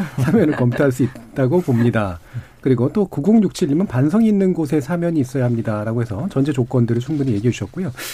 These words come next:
팔삼공오님은 약간 다른 의견을 주셨는데 "당을 떠나서 이낙연 대표가 적절한 시기가 되면이라고 밝혔기 때문에 문제가 된다고 보지는 않습니다. 시기를 확정한 게 아니고 적절한 시기니까 말이죠."라는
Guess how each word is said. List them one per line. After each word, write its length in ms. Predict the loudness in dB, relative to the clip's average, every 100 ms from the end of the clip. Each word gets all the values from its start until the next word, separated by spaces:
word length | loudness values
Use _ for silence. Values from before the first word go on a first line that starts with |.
| -14 -2
팔삼공오님은 720 | 2 4 4 6 6 4 2
약간 200 | 4 6
다른 220 | 6 4
의견을 240 | 4 2
주셨는데 640 | 2 0 -2 -2 -2 -2 -4
"당을 260 | 0 2 2
떠나서 320 | 2 2 2
이낙연 340 | 2 2 0
대표가 340 | -2 -4 -6 -4
적절한 440 | -6 -2 0 0
시기가 300 | 0 2 2
되면이라고 760 | 2 2 4 4 2 2 2 0
밝혔기 400 | -2 -2 -2 2
때문에 500 | 4 4 4 2 0 -12 -20 -4 0
문제가 280 | 2 4
된다고 260 | 4 4 2
보지는 240 | 0 0 0
않습니다. 360 | -2 -2 -4
시기를 320 | -4 -2 0
확정한 360 | 0 -2 0 0
게 120 | 0
아니고 360 | -2 -2 -2 -4 -10 -20 -6
적절한 560 | -4 -2 0 2 2
시기니까 400 | 2 0 0 2
말이죠."라는 720 | 2 2 2 0 0 0 -2